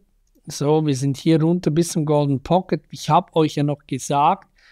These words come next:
diesen blauen Bl-, Block hier, das wäre eine interessante Phase zu akkumulieren. Das haben wir auch im Academy Club gemacht. Also wir haben den Bereich hier genutzt,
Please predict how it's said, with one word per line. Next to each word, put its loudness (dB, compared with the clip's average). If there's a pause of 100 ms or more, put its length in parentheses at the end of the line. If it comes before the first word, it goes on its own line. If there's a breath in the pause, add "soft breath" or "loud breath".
(280 soft breath)
diesen 2
blauen 0
Bl-, -6
Block 0
hier, 2
das -2
wäre 2
eine 0
interessante 0
Phase 0
zu -8
akkumulieren. 0 (400 soft breath)
Das -6
haben 4
wir -2
auch -4
im -2
Academy 0
Club 0
gemacht. -2
Also -2
wir 0
haben -2
den 0
Bereich -2
hier -6
genutzt, -2